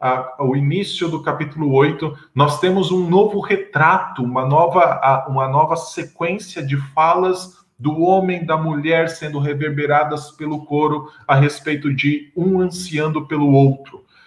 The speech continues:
E no final, então, eu coloco que nós temos o casamento do capítulo oito, versículo cinco até o versículo quatorze. Então, o grande tema é o amor de um homem por uma mulher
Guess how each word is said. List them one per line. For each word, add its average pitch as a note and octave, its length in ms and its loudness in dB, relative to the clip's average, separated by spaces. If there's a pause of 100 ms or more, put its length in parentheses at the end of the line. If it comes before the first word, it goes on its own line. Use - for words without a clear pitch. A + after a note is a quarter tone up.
(160)
E A3+ 140 2
no A3+ 120 4
final, E3 540 4 (180)
então, C#3+ 400 4
eu C#3+ 100 4
coloco C3 400 0
que C3+ 100 -16
nós B2 240 -8
temos C3+ 320 -6
o C#3+ 120 -18
casamento C#3 880 -6
do C3+ 140 -10
capítulo C3 540 -8
oito, A#2+ 300 -4
versículo A#2 520 -10
cinco A#2+ 420 -12
até A2 160 -8
o A2+ 80 0
versículo A2+ 380 -8
quatorze. - 580 -18 (340)
Então, G3 420 2
o D3 120 4
grande G#3+ 400 2
tema C3+ 560 0
é B2+ 300 2
o C3+ 220 -6
amor C3 640 0 (100)
de A2+ 140 -4
um C3+ 160 4
homem B2+ 360 2
por B2 140 -10
uma B2 140 0
mulher A2 480 2